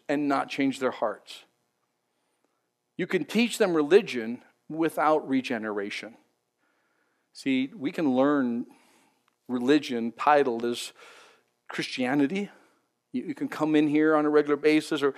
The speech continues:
or another place of gathering, and, and you can learn the practices, and you can observe certain things and,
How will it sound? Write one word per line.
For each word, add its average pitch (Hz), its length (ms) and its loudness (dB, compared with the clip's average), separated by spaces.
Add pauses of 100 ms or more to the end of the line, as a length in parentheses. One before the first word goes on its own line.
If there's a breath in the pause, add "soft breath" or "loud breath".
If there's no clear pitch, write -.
(240 loud breath)
or 135 160 6
another 151 340 2
place 156 540 4
of 127 160 0
gathering, 151 580 6
and, 117 140 -2 (240 loud breath)
and 147 100 2
you 143 80 2
can 139 220 4
learn 156 220 8
the 160 60 0
practices, 156 760 0
and 139 120 2
you 139 80 2
can 143 160 0
observe 156 400 4
certain 151 280 -2
things 156 400 4
and, 127 100 0